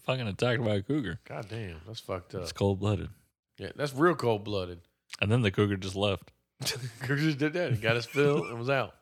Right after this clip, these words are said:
Speaker 2: <laughs>
Speaker 1: Didn't even eat 'em. He just killed their ass.
Speaker 2: I'm glad we just took that fucking <laughs> side trip. <laughs> This is great. God damn. But back to old Barry.
Speaker 1: <laughs> Okay.
Speaker 2: So Barry wakes up because he's like,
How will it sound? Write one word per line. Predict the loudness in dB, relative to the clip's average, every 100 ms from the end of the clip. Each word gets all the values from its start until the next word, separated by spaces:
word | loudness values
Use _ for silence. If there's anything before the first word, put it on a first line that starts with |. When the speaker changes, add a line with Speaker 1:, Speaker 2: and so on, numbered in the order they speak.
| -16
Speaker 2:
<laughs> | -16 _ -6
Speaker 1:
Didn't | -2 0
even | 0 0
eat | 0 2
'em. | 0
He |
just | -4 -4 -6
killed | -6 -6 -6
their | -6 -4 -2
ass. | -4 -10 -10
Speaker 2:
I'm | -4
glad | 2 2 2
we |
just | 0 0 0 -6 -20 _ _ _ -4
took | -4 2
that | 2 2 2
fucking | 2 2
<laughs> |
side | 2 6 10 12 12 10 6
trip. | 8 10 10 8 0 -6
<laughs> | -10 -12 -10
This | -4 -2
is | -2
great. | 0 4 4 2 -10 _ -20 -20 -20 -20 -20 -2
God | 2 2 0
damn. | -6 -6 -6
But | 6 6 6 -10
back | 0 0 0
to | -2
old | 0 2
Barry. | 2 2 0 -2 -4 -8
Speaker 1:
<laughs> | -12 -2
Okay. | 0 0 0 0 0 -4
Speaker 2:
So | -4
Barry | 4 6 8
wakes | 8 4 4 2
up | 4 2 -6 _ _ -8
because | -2 4 4 2 -2
he's | -4 0
like, | 0 -2 -8